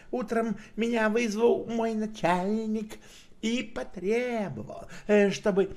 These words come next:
я представил ему в понедельник полный отчет, э, по делу о пожаре в Мейплхэме. Ради бога, объясните Холмсу, в какое я, э, попал положение.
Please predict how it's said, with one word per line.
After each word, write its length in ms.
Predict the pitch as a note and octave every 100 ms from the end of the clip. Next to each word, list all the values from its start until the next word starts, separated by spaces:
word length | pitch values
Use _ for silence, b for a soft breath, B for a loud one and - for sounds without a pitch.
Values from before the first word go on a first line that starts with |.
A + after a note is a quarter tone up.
| -
я 220 | C#3 D3+ -
представил 960 | A3+ A3+ - F#3+ A3+ D4+ E4+ E4+ D4
ему 240 | C#4+ B3 G3
в 100 | -
понедельник 680 | G#3+ G#3 E3 C#3+ D3 C#3+ -
полный 480 | B2 A#2 A#2+ C3+
отчет, 400 | - - - - - B B
э, 200 | A#3 G#3+
по 160 | A3 F3
делу 320 | E3+ C#3+ F#3+
о 100 | -
пожаре 600 | - A3 F#3+ B3 C3+ -
в 140 | A#2+
Мейплхэме. 1120 | - C#3+ C3+ - - - - - - - G#2+ - - - B B B B - -
Ради 420 | A2+ G2 - -
бога, 600 | - F#2 G#2+ - - - - - - -
объясните 1000 | A3 G3+ A#3 G#3+ - F3+ G#3 A3 G#3+ G#3+
Холмсу, 640 | - - - - - D#3
в 80 | C#3+
какое 500 | - - - - -
я, 400 | D3 C#3+ D#3 C#3+ B B
э, 220 | - D#3+ D#3
попал 420 | E3 - F#2+ -
положение. 720 | E3 - C#3 B2+ - G#2+ A#2